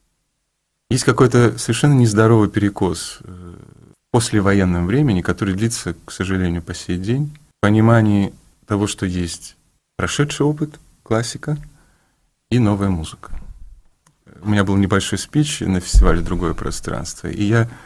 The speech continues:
пожелал очень всем, чтобы в дальнейшем, э,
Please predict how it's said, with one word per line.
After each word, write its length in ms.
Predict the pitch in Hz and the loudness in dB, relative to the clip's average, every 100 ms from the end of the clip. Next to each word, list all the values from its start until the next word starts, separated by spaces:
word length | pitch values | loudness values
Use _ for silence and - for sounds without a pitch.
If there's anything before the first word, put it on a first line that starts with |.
| - - _ - | -20 -20 _ -4
пожелал 480 | 101 104 113 110 | 0 4 6 6
очень 300 | 92 90 90 | 2 -2 -4
всем, 480 | 87 - - 156 170 170 - _ _ _ _ | -6 -4 0 2 2 -2 -14 _ _ _ _
чтобы 560 | - - 107 104 104 | -18 -2 0 2 2
в 100 | 98 | 2
дальнейшем, 720 | 92 104 117 143 147 - 101 - | 2 4 4 4 2 0 -4 -2
э, 320 | 101 95 95 | -4 -2 -4